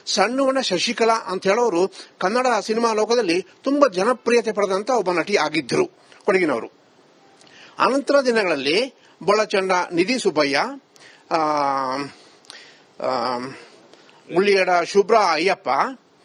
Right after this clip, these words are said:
ಆ, ಆ, ನೆರವಂಡ ಪ್ರೇಮ, ಆ,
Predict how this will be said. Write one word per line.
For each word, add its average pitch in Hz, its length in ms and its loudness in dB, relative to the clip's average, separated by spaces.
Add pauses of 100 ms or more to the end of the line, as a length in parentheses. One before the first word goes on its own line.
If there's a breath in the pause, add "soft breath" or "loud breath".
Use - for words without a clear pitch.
(340 loud breath)
ಆ, 165 60 0
ಆ, 135 720 -2
ನೆರವಂಡ 196 480 0
ಪ್ರೇಮ, 175 500 0 (760 soft breath)
ಆ, 147 100 -2